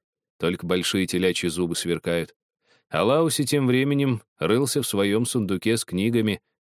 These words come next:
бормоча что-то о добром госте. Наконец хозяйка Сайберг отложила спицы и исчезла в дверях, сопровождаемая внуками, а вскоре вернулась с ужином, сушеной рыбой и гречневой кашей на молоке.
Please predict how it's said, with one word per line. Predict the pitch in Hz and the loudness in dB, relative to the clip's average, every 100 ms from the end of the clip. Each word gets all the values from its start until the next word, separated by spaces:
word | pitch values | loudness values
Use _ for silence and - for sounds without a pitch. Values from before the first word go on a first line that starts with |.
| - | -4
бормоча | 90 107 110 - 117 | 0 0 0 0 0
что-то | 110 110 110 104 92 _ _ | 0 0 0 0 -2 _ _
о | - 90 | -2 0
добром | 107 101 98 101 | 2 2 0 0
госте. | 92 98 - - - _ _ _ _ _ _ | 0 0 -2 -10 -18 _ _ _ _ _ _
Наконец | - - 143 196 | -4 0 2 2
хозяйка | - 147 135 165 131 | 2 2 4 0 0
Сайберг | 113 165 170 143 127 - - | 0 2 2 2 0 -6 -8
отложила | - 92 101 120 110 | -6 0 2 2 2
спицы | 95 - 160 - | 0 -2 -2 -2
и | 131 113 | 0 0
исчезла | 104 - 143 135 117 | 0 0 0 0 -2
в | |
дверях, | 95 92 85 82 - _ _ _ | 0 2 2 0 -4 _ _ _
сопровождаемая | - 85 104 98 85 98 95 87 76 | -4 0 2 2 2 0 2 0 0
внуками, | 90 107 98 87 - _ _ | -2 -2 0 -2 -4 _ _
а | 78 | -6
вскоре | - 180 165 | 0 2 4
вернулась | 117 110 160 143 | 2 2 2 0
с | - | -2
ужином, | 82 80 80 80 - _ _ | -4 -2 -2 -4 -8 _ _
сушеной | - 180 - 147 110 | -4 -2 2 2 4
рыбой | 90 151 135 | 2 2 2
и | 123 104 | 0 -2
гречневой | 92 98 120 - 87 78 | 0 0 -2 -2 -2 -2
кашей | - 87 - | -4 -4 -2
на | 82 | -4
молоке. | 82 80 76 - - - | -4 -4 -8 -12 -18 -18